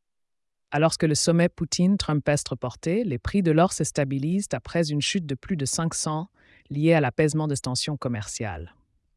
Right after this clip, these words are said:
Les prix du pétrole augmentent après l'échec des plans pour un sommet Trump-Poutine. L'administration Trump prévoit de distribuer une aide aux agriculteurs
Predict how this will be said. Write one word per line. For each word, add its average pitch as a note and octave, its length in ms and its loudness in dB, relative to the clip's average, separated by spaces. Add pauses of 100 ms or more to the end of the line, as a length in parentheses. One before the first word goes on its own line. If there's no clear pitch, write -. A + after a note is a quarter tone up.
(160)
Les C3+ 100 -4
prix - 200 -4
du D#3 100 -4
pétrole E3+ 520 2
augmentent D3+ 640 -2
après E3+ 300 -2
l'échec E3 320 2
des D3+ 100 -2
plans D#3 260 -4
pour C3 200 -6
un B2 60 -2
sommet D3+ 440 -2 (140)
Trump-Poutine. A#2 840 -8 (480)
L'administration D3+ 720 0
Trump F#3+ 440 2 (160)
prévoit D#3+ 320 0
de C#3+ 80 -2
distribuer D#3+ 560 -2
une D#3 80 2
aide D3+ 160 2
aux C3 120 -2
agriculteurs C3+ 880 -4